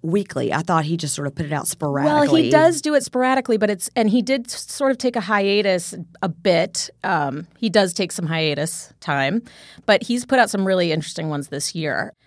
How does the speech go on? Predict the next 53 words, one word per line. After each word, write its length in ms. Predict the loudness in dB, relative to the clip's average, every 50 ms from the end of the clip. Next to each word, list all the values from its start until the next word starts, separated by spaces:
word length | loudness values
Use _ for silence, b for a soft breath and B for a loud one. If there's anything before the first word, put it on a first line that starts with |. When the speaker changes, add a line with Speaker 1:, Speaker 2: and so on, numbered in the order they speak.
| _
Speaker 2:
Specifically, 760 | -12 -6 -2 -2 0 2 2 2 2 2 2 2 2 4 6
I 200 | 6 4 4 4
thought 340 | 4 4 4 4 4 2 -2
the 100 | -8 -8
J-, 200 | -6 -4 -4 -4 -4
his 220 | -4 -4 -4 -2
January 420 | 2 2 4 4 4 4 4 2
ninth, 460 | 2 2 0 0 -2 -2 -4 -6 -8 -8
twenty 240 | -4 -2 0 0
eighteen 340 | 0 0 -2 -4 -4 -2 -2
episode 460 | -2 -2 -4 -6 -6 -4 -2 -2 -2
was 120 | -2 -4 -4
really 380 | -4 -4 -2 0 0 0 0
cool. 480 | 0 -2 -2 -2 0 0 0 -2 -4 -6 b b b b b b b -4
It 100 | -2 2
sounds 300 | 4 4 4 4 2 0
crazy, 400 | 2 4 4 4 4 2 0 0
but 200 | 0 0 0 -2
he 60 | -6
talks 320 | -6 -4 -2 -2 -2 -2
about 320 | 0 2 2 2 2 2 0
the 80 | -2
one 240 | -2 -2 -2 -2 -2
point 300 | -2 -2 -2 -4 -4 -8 _ _ _ _ -14
three 340 | -10 -8 -6 -4 -4 -4 -6
billion 560 | -4 -2 0 0 0 0 0 0 0 0 0
gallons 480 | 0 0 0 2 2 2 0 -2 -2
of 120 | -4 -4 -4
wastewater 600 | -2 -2 -2 -2 0 2 2 4 4 4 4 2
and 100 | 0 -2
sixteen 400 | -2 -4 -6 -4 -2 2 4 4
million 280 | 4 4 4 2 0
pounds 240 | 0 -2 -2 -2 -4
of 100 | -4 -6
trash 360 | -6 -4 0 0 0 0 0
that 120 | -4 -6 -4
New 100 | -4 -2
York 200 | -2 -2 -2 -4
City 420 | -4 -4 -4 -2 -2 -2 -2 -4 B B B B B B B B B 2
residents 460 | 4 4 6 6 4 4 2 2 0
generate 400 | 0 0 0 2 2 2 2 2
every 240 | 2 -2 -4 -4 -2
day. 280 | -2 0 0 2 2
And 80 | 2 2
he 80 | 0 0
talked 240 | 2 0 0 0
to 60 | -2 -4
people 300 | -6 -4 -2 -2 -4 -4
from 340 | -2 0 2 4 4 6
the 60 | 4 4
mayor's 360 | 4 2 2 2 2 0 0
office 500 | 0 -2 -2 0 0 0 0 0 0 0
and 300 | 0 2 2 0 0 -4